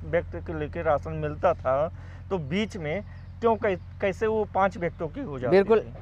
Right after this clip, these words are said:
Speaker 2: मार्च में क्लोजिंग आता है,
Speaker 1: हम्म।
Speaker 2: उससे पहले समीक्षा
Speaker 1: मार्च की
Speaker 2: होती है।
Speaker 1: बात ना की जाए फिर भी हो
Speaker 2: फरवरी
Speaker 1: जाता था।
Speaker 2: नहीं, ऐसा नहीं होगा कि दो, हर गांव में हो सकता है, लेकिन दोस्तपुर में नहीं होगा, मेरा अपना मानना है,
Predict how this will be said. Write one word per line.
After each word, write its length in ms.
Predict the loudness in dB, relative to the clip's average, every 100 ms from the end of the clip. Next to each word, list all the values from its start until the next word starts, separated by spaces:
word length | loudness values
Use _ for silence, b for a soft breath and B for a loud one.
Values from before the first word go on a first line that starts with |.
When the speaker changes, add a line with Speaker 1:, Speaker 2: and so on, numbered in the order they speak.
| -8
Speaker 2:
मार्च 480 | -2 4 4 2 0
में 140 | -2
क्लोजिंग 500 | 2 4 4 4 0
आता 240 | 0 -2
है, 160 | -8 -10 -12 -12 -8
Speaker 1:
हम्म। 340 | -6 -6 -4
Speaker 2:
उससे 220 | -4 2 2
पहले 480 | 4 2 4 0 -2 -14 -16 -16 -16 -16 -6
समीक्षा 200 | 2 6
Speaker 1:
मार्च 180 | 8 8
की 60 | 6
Speaker 2:
होती 200 | 4 6
है। 60 |
Speaker 1:
बात 200 | 6 4
ना 280 | -4 2 2
की 220 | 0 -4
जाए 220 | 2 2 0 -6 -14 -2
फिर 160 | 0
भी 260 | 2 2 2
हो 280 | 0 -2 4
Speaker 2:
फरवरी 280 | 6 6 4
Speaker 1:
जाता 160 | 0
था। 60 | 0
Speaker 2:
नहीं, 120 | 6
ऐसा 260 | 6 4 0
नहीं 120 | 2
होगा 200 | 4 2
कि 140 | 0
दो, 180 | 0 2
हर 220 | 4 4
गांव 200 | 6 4
में 80 | 4
हो 80 | 0
सकता 220 | 2 4
है, 20 |
लेकिन 240 | 4 2 2
दोस्तपुर 300 | 2 2 2
में 100 | 2
नहीं 160 | 2
होगा, 280 | 0 -2 -6 0
मेरा 280 | 8 10 8
अपना 220 | 6 2
मानना 300 | 2 2 0
है, 140 | 0